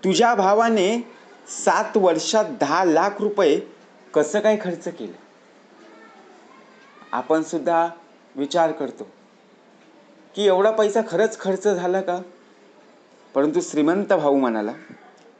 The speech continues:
"माझा भाऊ प्रत्येक काम नोकराकडून करून घेत असे, कोणतंही काम त्याने स्वतःहून केलं नाही." अविश्वास दाखवला की नाही?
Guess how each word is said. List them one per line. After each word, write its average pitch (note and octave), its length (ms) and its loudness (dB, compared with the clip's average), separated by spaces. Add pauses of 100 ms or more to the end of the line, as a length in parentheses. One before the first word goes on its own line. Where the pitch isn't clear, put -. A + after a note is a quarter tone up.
(680)
"माझा D3+ 460 2
भाऊ E3+ 280 2 (720)
प्रत्येक E3+ 760 0 (280)
काम C#3+ 280 0 (340)
नोकराकडून F3 920 0
करून C#3+ 580 -2
घेत A#2 220 -8
असे, - 280 -14 (2000)
कोणतंही G#3 500 4
काम A#3+ 260 2
त्याने A3+ 260 2
स्वतःहून A3+ 540 2
केलं A3+ 280 4
नाही." C3+ 240 -6 (1500)
अविश्वास E3 580 0
दाखवला E3+ 420 2
की E3 140 -2
नाही? E3 200 -4